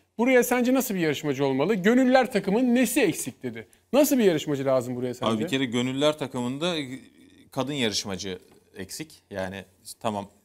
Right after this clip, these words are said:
Speaker 2: Ayşe iyi, e, Sancakay da hani iyi sayılır, iyi,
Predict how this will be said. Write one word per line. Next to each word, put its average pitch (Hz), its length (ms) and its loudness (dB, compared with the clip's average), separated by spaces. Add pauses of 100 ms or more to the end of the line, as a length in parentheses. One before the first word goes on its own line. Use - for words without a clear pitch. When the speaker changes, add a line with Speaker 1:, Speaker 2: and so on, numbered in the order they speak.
(200)
Speaker 2:
Ayşe 104 400 0
iyi, 113 360 -4 (260)
e, 92 380 -8 (140)
Sancakay 107 640 -2
da 98 80 -10
hani 95 160 -12
iyi 95 360 -10
sayılır, 95 500 -14
iyi, 95 240 -8